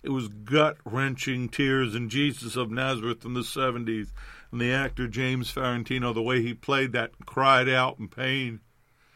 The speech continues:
in grief, and sorrow. That's what it was. Peter had to go through the school of the Spirit. He had to go through that moment to be ready, to be ready for Pentecost and to be ready for what was coming.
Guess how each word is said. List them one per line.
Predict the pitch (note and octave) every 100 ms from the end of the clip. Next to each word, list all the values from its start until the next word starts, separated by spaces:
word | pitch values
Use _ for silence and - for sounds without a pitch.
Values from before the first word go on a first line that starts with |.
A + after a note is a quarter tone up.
| _ -
in | B2
grief, | A2+ C3+ C#3+ C3 -
and | -
sorrow. | - - C3+ C3+ C3+ A#2+ A#2 _ _ _ _ _ _ _ _ _ _ _ _ _ _ _ _ _ _ _ _ _ _ - _ _ _
That's | C#3 -
what | D3+
it | C3+
was. | C3+ B2+ A2 - - - _ _ _ _ _ _ _ _ _ - - _ _
Peter | D#3 E3 D#3
had | D3+
to | C#3
go | D3+ D#3+
through | D#3 C3
the | A2
school | - - C#3 B2
of | G#2+
the | A2
Spirit. | - C#3 A#2+ - - -
He | D#3+
had | F3+
to | D3+
go | A2 - D#3 F3 F3+
through | C#3+ C#3+ C3+
that | C3+ C3
moment | C3+ C#3 D#3+ D#3 B2 G#2 - -
to | C#3+
be | C3 C3
ready, | B2 D3+ D3 A#2 F#2+ D#2+ _ _ _ _ _ _ _ _ _ -
to | C3+
be | C3+
ready | C3 D3+ D3
for | B2 B2+
Pentecost | - C#3 C3 A#2+ B2+ A#2 -
and | A#2+
to | A#2
be | A#2+
ready | A#2+ C#3 C#3 C3+
for | B2+ B2+
what | A#2+ C3 B2 -
was | B2+ -
coming. | - D#3 D3 B2 G2+